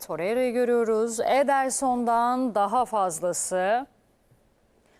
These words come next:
Alanyaspor deplasmanında yaptığı sekiz kurtarışla Galatasaray'ı ayakta tutan Uğurcan Çakır büyük övgü topladı. Sarı Kırmızılı idareciler Uğurcan'ı alarak ne kadar doğru bir tercih yaptığımızı zaman gösterecektir.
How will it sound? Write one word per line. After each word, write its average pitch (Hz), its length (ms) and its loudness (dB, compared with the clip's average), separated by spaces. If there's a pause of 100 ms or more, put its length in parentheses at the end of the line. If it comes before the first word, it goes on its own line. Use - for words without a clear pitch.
(280)
Alanyaspor 269 720 2
deplasmanında 240 760 0
yaptığı 240 440 -2
sekiz 226 440 -4
kurtarışla 220 560 -2
Galatasaray'ı 226 640 0
ayakta 226 360 0
tutan 240 300 -6
Uğurcan 226 380 -2
Çakır 240 440 -2
büyük 233 220 -2
övgü 233 320 -2
topladı. 196 640 -2 (400)
Sarı 233 320 0
Kırmızılı 247 460 -2
idareciler 226 640 0
Uğurcan'ı 233 440 0
alarak 226 340 0
ne 233 100 -4
kadar 233 340 -4
doğru 202 280 0
bir 233 100 0
tercih 196 400 -4
yaptığımızı 196 580 -4
zaman 208 340 -2
gösterecektir. 208 880 -2